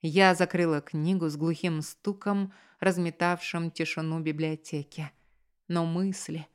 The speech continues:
как разбуженный рой пчел, продолжали роиться в голове,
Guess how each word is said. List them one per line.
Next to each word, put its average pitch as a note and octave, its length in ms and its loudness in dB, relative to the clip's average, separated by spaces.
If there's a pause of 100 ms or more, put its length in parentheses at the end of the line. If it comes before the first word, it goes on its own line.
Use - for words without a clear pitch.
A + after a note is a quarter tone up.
(160)
как G#3+ 260 -2
разбуженный A3 720 2
рой F#3+ 300 2
пчел, D#3+ 680 -2
продолжали D#3 840 -2
роиться E3 580 -2
в D#3+ 60 -14
голове, D#3 680 -2